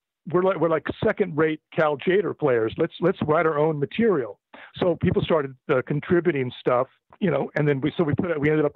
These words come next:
putting on a couple of records on Dionysus Records, and we played L A shows all the time. We played a million shows, uh, but, uh, you know, after a while, it, it just kind of dissipated because, you know, people get busy and, and, uh,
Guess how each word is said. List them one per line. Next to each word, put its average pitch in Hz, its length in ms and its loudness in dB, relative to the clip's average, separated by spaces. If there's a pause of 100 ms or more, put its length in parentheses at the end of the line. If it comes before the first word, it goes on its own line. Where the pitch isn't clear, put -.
(160)
putting 147 160 2
on 139 80 2
a 127 60 2
couple 95 200 -2
of 117 60 0
records 127 300 0
on 120 120 -2
Dionysus 120 580 0 (100)
Records, 139 400 0
and 127 80 -4
we 127 80 -2
played 139 340 -2 (100)
L 151 200 2
A 151 300 2 (360)
shows 147 320 0
all 151 300 2
the 135 80 -4
time. 131 280 -2
We 110 80 -10
played 135 180 0
a 117 40 -4
million 147 340 0 (120)
shows, 156 340 2 (800)
uh, 131 520 2 (140)
but, 131 220 -2 (160)
uh, 131 320 2 (680)
you - 80 2
know, 156 60 4
after 165 160 -2
a 160 40 -4
while, 143 220 0
it, 127 120 -4
it 139 160 -2
just 165 160 0
kind 170 160 0
of 120 100 -4
dissipated 120 640 -2
because, 117 380 -4 (500)
you 127 100 -4
know, 110 220 -2 (400)
people 180 200 0
get 135 180 0
busy 110 400 0
and, 101 300 -8
and, 104 420 -4
uh, 104 220 0